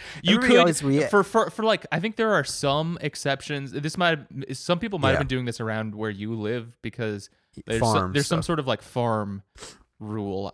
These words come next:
Speaker 2: I think, or there was at, when we
Speaker 1: Yeah.
Speaker 2: were that age.
Speaker 1: I think the farm rule lets you drive on your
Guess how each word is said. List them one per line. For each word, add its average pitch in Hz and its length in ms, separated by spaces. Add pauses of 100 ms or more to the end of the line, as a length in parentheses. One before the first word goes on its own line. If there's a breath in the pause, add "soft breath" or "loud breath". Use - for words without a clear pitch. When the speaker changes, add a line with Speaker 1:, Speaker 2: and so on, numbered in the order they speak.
Speaker 2:
I 190 80
think, 95 360
or 113 120
there 117 140
was 104 500
at, - 100 (220)
when 110 180
we 101 60
Speaker 1:
Yeah. 95 140
Speaker 2:
were 98 300 (120)
that 95 180
age. 82 300 (720 loud breath)
Speaker 1:
I 143 80
think 277 220
the 131 100
farm 180 400
rule 131 240
lets 113 260
you 120 60
drive 107 320
on 98 120
your 95 160